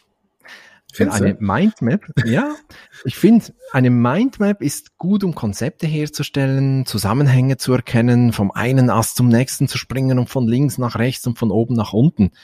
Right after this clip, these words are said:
Speaker 1: Aber eine Podcast-Folge, die muss ja irgendeinen roten Faden haben, so von oben nach unten oder von, äh, weiß nicht, von Sekunde null bis Sekunde weiß nicht was. <laughs>
Speaker 2: Mhm,
Speaker 1: Und,
Speaker 2: ja.
Speaker 1: ähm,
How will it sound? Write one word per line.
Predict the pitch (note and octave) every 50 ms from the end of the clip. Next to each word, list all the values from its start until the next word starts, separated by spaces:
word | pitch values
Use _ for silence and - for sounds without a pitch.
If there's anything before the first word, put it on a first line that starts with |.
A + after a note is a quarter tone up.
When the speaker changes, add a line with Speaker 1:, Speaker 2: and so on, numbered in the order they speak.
| - - - - - _ _ _ _ _ _ _
Speaker 1:
Aber | - F2 F#2+
eine | E2+ E2+ D#2+
Podcast-Folge, | - - F#3+ - - - - C3 A2+ - - - F#2+ F#2+ F#2 F#2+
die | G2 F#2+
muss | G#2+ A#2 A2 -
ja | G#2
irgendeinen | G2 A2 A#2+ A2 G2+ G2+ A2
roten | G#2+ G#2+ G#2+ G#2+ - - G#2+
Faden | - B2+ D3+ F#3 F#3 F3 C3+
haben, | G#2 F2 F2+ F#2
so | F#2 G2
von | F2+ - F#2+ F#2
oben | F#2 G2 G#2 G#2+ G2
nach | E2+ F#2 -
unten | D3+ D#3+ D#3 D3 - G2+
oder | F#2 F2+ E2+ F2
von, | - - F#2 F2+ E2+ F2
äh, | F2 E2+ D#2+ D#2+
weiß | D#2+ F#2 A2 -
nicht, | G2 -
von | - - G2+ F#2 F#2 F#2 F2+
Sekunde | - F#2+ F2+ - - A#2+ A2+ A#2 A#2
null | A2+ A2+ B2+ B2+ B2
bis | A#2 A2+ - -
Sekunde | - G2+ - - A2 G#2+ G#2+ A2 G#2
weiß | G#2 A#2 C3+ B2+
nicht | C3 G2+
was. | G2 E2+ E2+ - - -
<laughs> | - - G#2+ - _ - - - - - - - - -
Speaker 2:
Mhm, | - B2+
Speaker 1:
Und, | B2 B2 B2 A#2+ A#2+ A2+ A2
Speaker 2:
ja. | A#2 G#2+ G#2
Speaker 1:
ähm, | G#2 G#2 G#2 G2